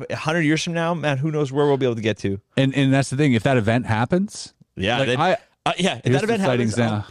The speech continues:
Speaker 1: pivot immediately.
Speaker 2: It's San Diego, June twenty-seven, twenty twenty-two.
Speaker 1: Oh my
Speaker 2: So
Speaker 1: God.
Speaker 2: many, and I, I go, and if you YouTube these videos, by the way, folks,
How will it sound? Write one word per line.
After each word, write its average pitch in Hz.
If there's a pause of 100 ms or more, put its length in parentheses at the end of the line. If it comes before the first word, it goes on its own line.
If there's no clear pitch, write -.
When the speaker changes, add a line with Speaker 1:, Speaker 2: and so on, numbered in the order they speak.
Speaker 1:
pivot 151
immediately. 120
Speaker 2:
It's 127
San 165
Diego, 147
June 135
twenty-seven, 131
twenty 131
twenty-two. 113
Speaker 1:
Oh -
my - (280)
Speaker 2:
So -
Speaker 1:
God. 214
Speaker 2:
many, 185
and 143
I, 151
I 160
go, 156
and 160
if 185
you 262
YouTube 165
these 156
videos, 135
by 175
the 175
way, 185
folks, 196